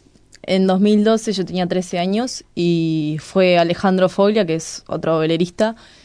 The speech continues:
eh, fue a, a Paysandú, ta, yo soy de Paysandú, y fue a dar una charla en la escuela de vela y ahí, eh, contó de sus experiencias, sus vivencias en los Juegos Olímpicos y ta, y ahí dije, "Bueno, si él llegó a los Juegos,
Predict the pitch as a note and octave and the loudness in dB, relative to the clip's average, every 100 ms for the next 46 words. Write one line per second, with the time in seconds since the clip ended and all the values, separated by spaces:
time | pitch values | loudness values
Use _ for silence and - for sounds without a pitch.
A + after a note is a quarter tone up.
0 | _ - E3 E3 - F3+ F3+ E3 D3+ - | _ -6 -4 -4 2 4 4 4 0 0
1 | E3+ F3+ F3 F#3+ G3+ - D#3 D#3+ F3 D#3 | 0 0 0 0 -2 -6 -6 -6 -4 -4
2 | D#3 E3+ E3+ F3 A3 F3+ D#3+ - F#3 F3 | -2 -2 -2 2 2 0 -4 2 4 6
3 | F3+ G3 F3 - G3 G3 D#3+ - F3+ E3 | 4 4 0 2 0 2 -2 0 2 4
4 | E3+ G3+ A3+ - - - - - - _ | 4 4 0 -6 -20 -20 -20 -20 -20 _
5 | G3 F3+ F3 E3+ E3 D#3+ F3+ G3+ A3 G3 | 2 4 6 4 4 6 6 4 2 2
6 | F#3 E3+ D#3+ - - F#3+ E3+ E3 F3+ F3+ | 2 2 -2 -8 -4 -2 -2 -2 0 0
7 | G3 A#3 G3 E3+ D#3 - E3 - E3 F3+ | 2 4 4 0 -6 -4 -6 -2 2 4
8 | G3+ G3 G3+ F3 E3+ E3 F#3 G3 F#3+ D#3+ | 4 4 2 2 2 4 4 2 0 0
9 | D3 - F3+ F3 E3+ F#3 F3+ G3+ A#3 B3 | -6 -2 -2 -2 0 0 0 0 0 0
10 | - - D#3 D#3+ E3+ D3+ D#3+ E3+ E3 E3 | -4 -8 -6 0 2 2 2 0 -4 -6
11 | F3+ D#3 D#3 - F3 F#3 F#3 F3 E3+ F#3 | -6 -6 -8 -10 -10 -6 -2 -2 0 2
12 | F#3+ G3 - | 2 0 -8